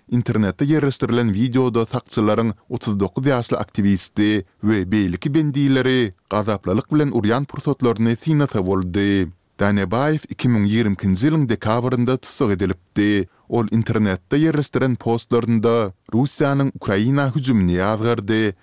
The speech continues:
Şeýlede Gazak prezidenti Kasym Zomart Tokayew şol ýylyň ýanwaryndaky hökümete garşy protestleri daratmak üçin Russiýanyň ýol başçylygyndaky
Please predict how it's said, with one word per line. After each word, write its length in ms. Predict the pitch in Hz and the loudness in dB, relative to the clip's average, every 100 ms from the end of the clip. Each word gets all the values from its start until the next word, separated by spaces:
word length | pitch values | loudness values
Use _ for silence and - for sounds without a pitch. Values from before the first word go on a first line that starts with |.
| _ | _
Şeýlede 560 | - 113 104 104 101 87 - | -4 0 2 2 0 -4 -2
Gazak 300 | 95 143 - | -2 -2 0
prezidenti 720 | 156 131 117 123 117 135 127 | -2 0 0 0 0 -2 -2
Kasym 440 | - 92 - 151 | -2 -2 0 0
Zomart 400 | 135 123 127 - | 2 0 -2 -4
Tokayew 800 | 135 - 110 117 107 113 113 90 _ | -6 0 0 2 0 0 0 -2 _
şol 260 | - - 143 | -10 -2 0
ýylyň 240 | 147 147 139 | 2 2 2
ýanwaryndaky 880 | 135 127 123 120 113 110 110 - 113 | 2 0 0 0 0 0 -2 -2 -2
hökümete 440 | 123 104 92 92 | -2 0 -2 0
garşy 220 | 151 - - | -2 -2 -4
protestleri 720 | 139 131 139 131 - 117 110 | -2 0 0 0 -2 -2 0
daratmak 520 | 120 113 - 120 113 | 0 -2 -2 0 0
üçin 400 | - 120 117 101 _ - | 0 0 0 -2 _ -6
Russiýanyň 500 | 113 143 - 151 143 139 | -2 -2 0 0 2 2
ýol 160 | 139 131 | 2 0
başçylygyndaky 1040 | 131 135 123 123 113 117 110 - 123 117 | -2 0 2 2 2 0 -2 0 0 0